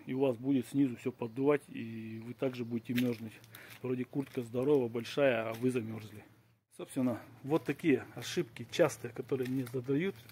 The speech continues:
в вопросах, и часто я сам вижу на объектах. Я их подметил. Что-то, если ещё напишите в комментариях, кто что сталкиваться, пишите в комментариях, обязательно ч-, почитаю и сниму отдельный видеоролик,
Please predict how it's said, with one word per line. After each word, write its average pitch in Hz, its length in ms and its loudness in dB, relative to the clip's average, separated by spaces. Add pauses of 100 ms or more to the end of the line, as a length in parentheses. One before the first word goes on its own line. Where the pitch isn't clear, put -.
(280)
в 139 80 -12
вопросах, 131 580 -4 (140)
и 156 280 -2
часто 110 680 -4
я 120 140 -2
сам 135 220 -2
вижу 117 280 -4
на 113 420 -6 (420)
объектах. 113 580 -6 (580)
Я 131 160 2
их 117 80 -6
подметил. 139 520 -4 (500)
Что-то, - 320 2
если 131 160 0
ещё 135 200 0
напишите 131 420 -4
в - 60 -16
комментариях, 139 540 2
кто - 200 -4
что - 300 -6 (300)
сталкиваться, 120 760 -2 (400)
пишите 131 320 -8
в - 60 -8
комментариях, 135 480 0
обязательно 120 420 -2
ч-, - 180 -16
почитаю 131 520 0 (340)
и 143 340 2
сниму 143 320 2
отдельный 131 360 2
видеоролик, 127 1120 2